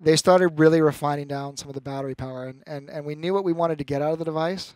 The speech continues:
Um, you know, we knew that there was a certain power range that most consumers could benefit from.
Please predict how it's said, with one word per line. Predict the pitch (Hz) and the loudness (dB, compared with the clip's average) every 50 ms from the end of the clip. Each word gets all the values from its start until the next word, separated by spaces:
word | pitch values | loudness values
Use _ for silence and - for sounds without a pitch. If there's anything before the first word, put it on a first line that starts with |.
| _ _ - | _ _ -10
Um, | 160 143 143 139 139 139 135 131 120 _ _ _ _ _ | -8 -6 -6 -6 -6 -8 -10 -16 _ _ _ _ _ _
you | 156 147 | -8 -4
know, | 151 147 | -2 -2
we | 147 147 | -2 -2
knew | 147 156 165 170 175 170 | -2 -2 0 2 4 6
that | 165 151 143 - _ _ _ _ _ _ - | 6 6 4 2 _ _ _ _ _ _ -2
there | 151 151 | 2 2
was | 147 143 | 2 2
a | 147 | 2
certain | - - 175 175 165 143 | 2 2 2 0 0 -2
power | - 147 151 151 156 | -2 0 2 2 2
range | 151 151 151 156 160 143 | 0 0 -2 -4 -6 -6
that | 143 143 147 | -6 -6 -4
most | 143 143 143 - | -4 -6 -6 -8
consumers | 151 139 - - 151 147 151 151 143 | -10 -10 -8 -8 -8 -6 -6 -6 -8
could | - 143 131 | -8 -8 -6
benefit | 139 135 139 151 - 170 170 | -6 -6 -6 -6 -8 -10 -10
from. | - - 175 180 190 208 | -8 -8 -8 -8 -8 -12